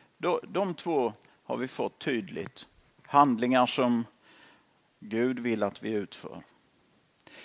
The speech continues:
Men det är stor skillnad på dop och nattvard. Och här ligger någonting väldigt värdefullt, tycker jag.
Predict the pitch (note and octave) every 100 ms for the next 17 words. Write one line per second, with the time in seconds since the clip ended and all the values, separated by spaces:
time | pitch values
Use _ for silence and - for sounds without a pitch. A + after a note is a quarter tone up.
0 | - - B2 F#3+ - G3+ F#3 A#3 A3+ D3
1 | D#3+ A3 A#3 E3+ A2 - B2 B2+ - -
2 | C#2+ - - _ - C3 F3 E3+ F3 G3+
3 | D#3+ D#3+ D3 D#3+ D3 E3 B2+ A#2 - -
4 | - - - D3 C#3+ G#2+ G2+ D3+ C3+ -
5 | C3+ - A#2